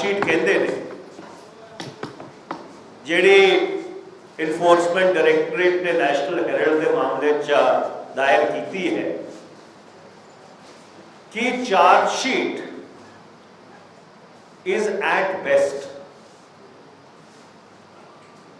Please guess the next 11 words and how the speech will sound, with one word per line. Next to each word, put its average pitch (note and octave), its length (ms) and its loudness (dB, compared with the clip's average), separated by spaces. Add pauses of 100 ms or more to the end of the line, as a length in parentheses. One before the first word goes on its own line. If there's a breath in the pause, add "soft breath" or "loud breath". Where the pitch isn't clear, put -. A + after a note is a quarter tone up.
(420)
an F#3 380 2
appreciation G3 1200 0
of D#3+ 180 -2
the D#3 60 -4 (100)
facts D#3+ 440 0
and F3+ 160 -4
circumstances D#3 1200 -4 (480)
as E3+ 320 2 (220)
understood E3+ 600 -4
by C3+ 200 0
an E3+ 340 -2